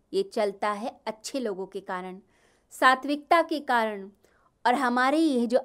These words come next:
अच्छे कर्म हैं, यही मानवता का भला करते हैं, यही प्रकृति का बैलेंस बना के रखते हैं।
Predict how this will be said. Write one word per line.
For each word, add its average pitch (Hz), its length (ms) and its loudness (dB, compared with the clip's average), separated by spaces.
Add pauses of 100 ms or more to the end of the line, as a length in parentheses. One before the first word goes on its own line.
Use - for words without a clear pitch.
अच्छे 240 340 0
कर्म 254 420 2
हैं, 220 460 -4 (560)
यही 247 320 6
मानवता 226 640 2
का 233 180 2
भला 220 360 2
करते 214 500 0
हैं, 214 220 -4
यही 202 300 -4
प्रकृति 214 520 -8
का 226 200 -2
बैलेंस 202 600 2
बना 254 240 0
के 220 180 -6
रखते 202 340 -6
हैं। 196 300 -8